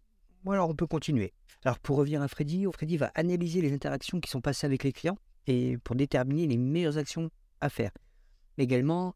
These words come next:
euh, leur permettre de discuter automatiquement avec un conseiller lorsqu'une plainte devient un petit peu trop complexe pour un chatbot. Euh, ces dernières pouvant servir alors pour les ventes, le marketing et les supports clients,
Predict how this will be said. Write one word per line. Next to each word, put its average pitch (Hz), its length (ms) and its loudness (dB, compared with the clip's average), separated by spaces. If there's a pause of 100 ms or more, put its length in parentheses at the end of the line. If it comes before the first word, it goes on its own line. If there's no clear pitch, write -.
(100)
euh, 127 160 -2
leur 139 180 0
permettre 143 280 0
de 127 60 -2
discuter 127 360 -2
automatiquement 131 520 0
avec 127 200 0
un 120 60 2
conseiller 135 460 2
lorsqu'une 117 420 2
plainte 139 380 0
devient 113 300 -2 (120)
un 156 320 -4 (120)
petit - 120 -10
peu 175 120 -2
trop - 140 -4
complexe 151 500 -4 (400)
pour - 120 -4
un 113 100 0
chatbot. 120 300 4 (760)
Euh, 113 200 0
ces - 160 -6
dernières 139 300 2
pouvant 120 260 -4
servir 131 420 -2
alors 120 260 0 (160)
pour 160 120 0
les 113 100 4
ventes, 113 260 0 (220)
le 151 220 6
marketing 131 640 -2 (120)
et 127 60 0
les 113 60 0
supports 131 340 -2
clients, 131 360 0